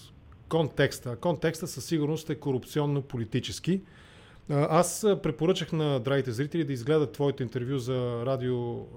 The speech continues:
Т В Радио Молдова. Много добро, много съдържателно интервю. Казвам го не от куртуазия, защото наистина, а,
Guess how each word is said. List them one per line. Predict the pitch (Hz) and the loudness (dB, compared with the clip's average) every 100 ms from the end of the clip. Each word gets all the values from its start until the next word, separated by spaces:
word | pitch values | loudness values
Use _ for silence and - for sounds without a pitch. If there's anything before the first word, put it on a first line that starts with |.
| 127 120 113 - | -12 -10 -12 0
Т | 143 | 2
В | 139 | 4
Радио | 131 135 127 | 2 2 2
Молдова. | 123 120 117 135 117 165 - | 0 -2 2 2 2 -2 -2
Много | 143 156 165 147 | 0 4 4 4
добро, | 127 147 | 2 0
много | 156 151 151 | 0 0 -2
съдържателно | 131 123 117 135 127 120 | -2 -2 2 2 2 0
интервю. | 123 131 | -2 -6
Казвам | 151 143 143 | -2 -2 0
го | 127 | -2
не | 135 | -2
от | 135 | -2
куртуазия, | - 107 120 117 143 | -6 -2 0 0 -2
защото | 139 - 139 - | -4 -6 -8 -4
наистина, | 131 135 131 127 143 - - - - - - | -4 -4 -4 -4 -6 -12 -20 -20 -20 -16 -6
а, | 127 127 | -2 0